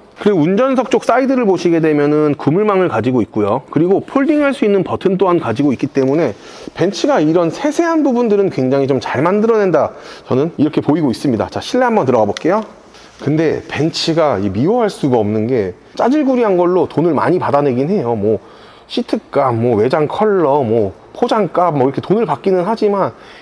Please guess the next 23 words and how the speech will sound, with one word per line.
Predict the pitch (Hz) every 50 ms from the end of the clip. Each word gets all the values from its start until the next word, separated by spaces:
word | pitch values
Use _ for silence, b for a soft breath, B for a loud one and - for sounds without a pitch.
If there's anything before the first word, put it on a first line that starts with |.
| B B
이 | 160 160
앰비언트 | 104 113 139 180 180 247 269 262 247 -
라이트를 | 233 214 202 190 - - 170 156
보게 | 127 131 127 151 151
되면은 | 156 143 143 143 147 147 135 110 104 98 -
그 | - - 160
마음이 | 127 110 104 110 127 139 143 139 127 117
사르르 | - - - - 185 185 175 170 175
녹아요. | 147 117 104 - 101 101 98 92 B B B B B B B B -
굉장히 | - - 160 196 226 226 214 233 208 202 202 214 226 233 226 - - - - - -
아름답습니다. | - - 135 190 202 190 160 120 - - - 156 156 139 117 107
이건 | 131 156 196 220 220
호불호 | 196 - - 285 330 339 320
가릴 | - - 139 165 208 202
게 | - -
없다고 | 139 110 - - 190 175 156 131
봅니다. | 120 117 113 123 123 120
이건 | 113 123 185 190 170
다 | - - - - - 156 156 139
모든 | 110 120 127 151 202 208
사람들이 | 214 196 196 185 160 156 165 202 196 B B B B B B
이쁘다라고밖에 | 233 220 - 359 277 233 226 220 202 190 175 170 - - 160
이야기를 | 127 110 117 139 139 135 139 139 147 156